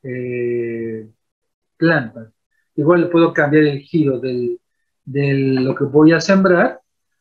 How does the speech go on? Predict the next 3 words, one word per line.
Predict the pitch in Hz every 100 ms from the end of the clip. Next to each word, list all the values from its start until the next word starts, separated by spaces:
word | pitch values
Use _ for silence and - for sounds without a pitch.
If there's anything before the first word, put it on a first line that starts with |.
| _ _
porque | 175 190 196 180 202 202 220 214 _ _ _ _ _ _ _ _ _ _ _ _ _ _ _ _ _ _ _ _ _ _
hay | 170 196 214 196
ciertas, | - 185 185 185 185 185 180 - -